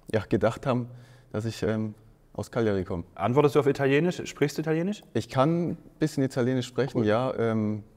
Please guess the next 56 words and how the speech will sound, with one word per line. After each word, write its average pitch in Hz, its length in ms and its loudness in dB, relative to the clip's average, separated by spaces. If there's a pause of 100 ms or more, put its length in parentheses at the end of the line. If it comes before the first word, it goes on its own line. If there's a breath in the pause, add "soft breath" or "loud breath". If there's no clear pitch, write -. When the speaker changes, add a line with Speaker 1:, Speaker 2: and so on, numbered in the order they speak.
(280)
Speaker 1:
die 110 60 2
letzten 110 260 2
Jahre, 117 300 4
ähm, 104 220 2
leider 107 280 4
nicht 113 160 0
mehr 117 100 0
so - 100 -6
oft - 200 -4
dort 113 180 2
gewesen, 117 400 2
dann 104 140 2
Speaker 2:
Ja. 107 140 2
Speaker 1:
ein 98 80 -2
paar 104 200 0
Wörter 110 300 2
verlernt, 107 540 2
nicht 110 140 -4
mehr 104 100 -2
so - 120 -4
oft 107 140 -2
gesprochen, 113 500 -2
aber 101 380 0
ja, 104 260 0 (720 soft breath)
als 113 160 -2
ich 117 100 0
dort 123 320 2
war, 117 220 8
ich 110 100 -2
war 101 80 6
auch 110 100 4
mal 110 160 4
über, 104 220 2
ähm, 101 420 0
Weihnachten 117 460 -2
dort, 113 360 0
ähm, 98 140 2
Speaker 2:
Mhm. 95 60 0
Speaker 1:
und 92 60 0
da 92 100 2
sitzen - 300 -4
ja 85 80 -4
auch 92 200 -2
in 101 80 0
Italien 104 520 0 (400 soft breath)
so 104 120 -4
klassisch - 560 -2 (240)
zwanzig - 420 -2
Leute 107 260 4
an 110 100 2
einem 104 200 0
Speaker 2:
Mhm. - 20 -8
Speaker 1:
Tisch 98 280 0
und 98 200 2
alle 107 280 4
Wirrwarr 113 440 2